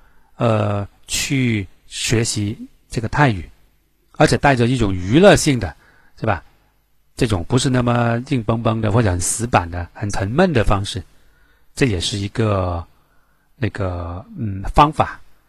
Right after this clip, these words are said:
说多听歌，多唱歌，多唱唱歌，送到微信平台，又可以拿萌豆，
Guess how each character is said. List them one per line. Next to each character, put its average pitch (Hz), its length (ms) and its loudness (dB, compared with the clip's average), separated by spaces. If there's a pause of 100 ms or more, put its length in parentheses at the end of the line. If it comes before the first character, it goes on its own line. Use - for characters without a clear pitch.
(200)
说 127 220 0
多 156 240 4
听 151 240 -2
歌， 147 340 2 (220)
多 156 120 6
唱 156 300 0
歌， 135 340 2 (520)
多 170 120 8
唱 180 200 4
唱 151 180 4
歌， 151 340 4 (160)
送 - 300 -4
到 139 140 6
微 143 160 2
信 139 160 0
平 123 180 -4
台， 107 380 -2
又 165 100 6
可 147 140 4
以 - 20 4
拿 120 180 2
萌 117 220 2
豆， 123 340 4